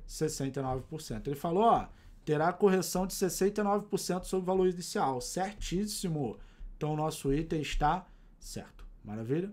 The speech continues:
Nosso item tá certo. Maravilha, maravilha, maravilha. Olha aí o tempo que tu levou e quanto tu levava. "Renato, eu gosto de fazer com aquela que bota cem e vai aumentando." Pô, essa solução é maneira também.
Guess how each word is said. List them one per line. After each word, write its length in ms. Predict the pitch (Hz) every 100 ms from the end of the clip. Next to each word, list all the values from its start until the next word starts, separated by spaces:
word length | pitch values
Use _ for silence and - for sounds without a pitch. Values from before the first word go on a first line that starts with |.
| -
Nosso 260 | 117 107 -
item 200 | 107 113
tá 120 | 110
certo. 380 | 135 - - - - - - - _ _
Maravilha, 1160 | 120 127 143 165 165 160 170 147 101 135 151 156
maravilha, 600 | 151 151 131 104 120 135
maravilha. 520 | 131 160 127 92 90 - _
Olha 240 | 151 170 190
aí 200 | 139 147 -
o 80 | 147
tempo 400 | - 139 131 -
que 80 | -
tu 140 | -
levou 440 | 131 110 104 135 - -
e 60 | 123
quanto 340 | - 120 117
tu 120 | - 113
levava. 360 | 120 104 - - - - -
"Renato, 400 | - 269 269 196
eu 60 | 190
gosto 440 | 170 208 254 -
de 80 | 170
fazer 300 | 165 156 185
com 80 | 214
aquela 260 | 208 185
que 120 | 190
bota 280 | 165 175 165
cem 260 | 139 - 180
e 40 |
vai 120 | 175
aumentando." 380 | 175 170 160 170
Pô, 140 | 160 165
essa 140 | 143
solução 340 | - 151 156
é 20 | 160
maneira 280 | 165 160
também. 320 | 156 165 113